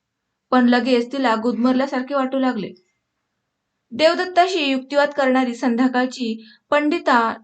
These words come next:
जणू पडद्याआड गेली. तिची जागा बाहुली कुशीत घेऊन झोपणाऱ्या लहानग्या नंदाने घेतली.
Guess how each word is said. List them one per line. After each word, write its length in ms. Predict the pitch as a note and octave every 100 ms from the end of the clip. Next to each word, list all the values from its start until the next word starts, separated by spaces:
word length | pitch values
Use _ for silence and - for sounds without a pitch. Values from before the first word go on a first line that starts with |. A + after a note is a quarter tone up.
| _ - G#3
जणू 320 | C#4 C4+ B3+
पडद्याआड 480 | B3+ G#3+ G3+ G#3 A3
गेली. 360 | C4 C4 - _ _ _ _ _ _ _ _
तिची 220 | B3 B3 B3+
जागा 340 | B3 B3 A#3+
बाहुली 360 | G#3+ B3+ C4 D4
कुशीत 300 | D4+ D4 D4+
घेऊन 300 | - D4+ B3
झोपणाऱ्या 600 | C4 G#3 A3+ A3 G3 F#3+ - _ -
लहानग्या 600 | C#4 D4+ D#4+ E4 D#4+ B3+
नंदाने 440 | B3 A#3 G#3+ G#3
घेतली. 460 | A3 C#4+ - F3